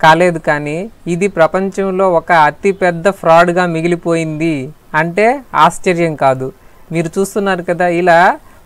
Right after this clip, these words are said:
ఒక పాప్ స్టార్ లాగా డ్రెస్సులు వేసుకొని, అందమైన ముఖంతో,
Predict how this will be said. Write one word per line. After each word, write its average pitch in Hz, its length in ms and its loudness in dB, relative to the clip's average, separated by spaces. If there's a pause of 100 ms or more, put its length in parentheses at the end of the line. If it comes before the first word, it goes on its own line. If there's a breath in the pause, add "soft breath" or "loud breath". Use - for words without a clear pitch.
ఒక 156 160 0
పాప్ 160 380 4
స్టార్ 185 280 0
లాగా 180 320 2
డ్రెస్సులు 156 460 -2
వేసుకొని, 170 640 -2 (280)
అందమైన 180 500 -2
ముఖంతో, 170 560 -4